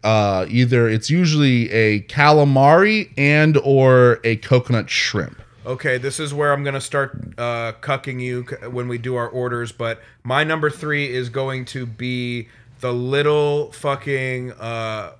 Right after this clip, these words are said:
Speaker 2: um,
Speaker 1: Quiches?
Speaker 2: Reuben, the little Reuben sandwich served on top
Speaker 1: That's
Speaker 2: of the, the, the shot of a stout of be-, of stout beer
Speaker 1: That's
Speaker 2: at
Speaker 1: an
Speaker 2: Scott Piper's wedding.
Speaker 1: That's a, that's a new thing that these, uh, wedding caterers have, uh, you know, introduced into their arsenal, and we are, yeah,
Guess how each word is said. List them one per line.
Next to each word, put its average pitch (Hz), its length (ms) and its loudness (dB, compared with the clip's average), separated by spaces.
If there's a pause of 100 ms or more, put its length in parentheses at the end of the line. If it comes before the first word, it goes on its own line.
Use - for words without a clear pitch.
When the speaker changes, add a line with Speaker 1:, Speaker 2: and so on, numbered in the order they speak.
Speaker 2:
um, 107 420 -8
Speaker 1:
Quiches? 151 360 4
Speaker 2:
Reuben, 180 420 4
the 131 100 -6
little 151 220 0
Reuben 156 500 -2
sandwich 143 600 -4
served 147 400 -2
on 139 240 -4
top - 80 -12
Speaker 1:
That's - 640 2
Speaker 2:
of 151 220 0
the, 139 120 -2
the, 131 380 -6
the 127 140 -8
shot 156 500 0
of 139 160 -4
a 135 140 -4
stout 147 540 -2
of 120 260 -8
be-, 135 140 -12
of 127 260 -8
stout 151 400 -4
beer 135 420 -2
Speaker 1:
That's 120 360 6
Speaker 2:
at - 20 10
Speaker 1:
an 127 80 8
Speaker 2:
Scott 143 360 2
Piper's 127 380 -4
wedding. - 300 -10
Speaker 1:
That's 127 240 6
a, 143 300 10
that's 131 260 6
a 165 80 6
new 139 320 8
thing 165 360 4
that 131 260 6
these, 120 340 4
uh, 107 260 4
wedding 120 280 4
caterers 143 480 4
have, 110 480 4
uh, 95 540 0
you 101 180 -2
know, 98 380 0
introduced 117 600 2
into 113 300 -2
their 104 120 0
arsenal, 120 500 2
and 107 200 -2
we 104 100 0
are, 92 160 -2
yeah, 92 320 -2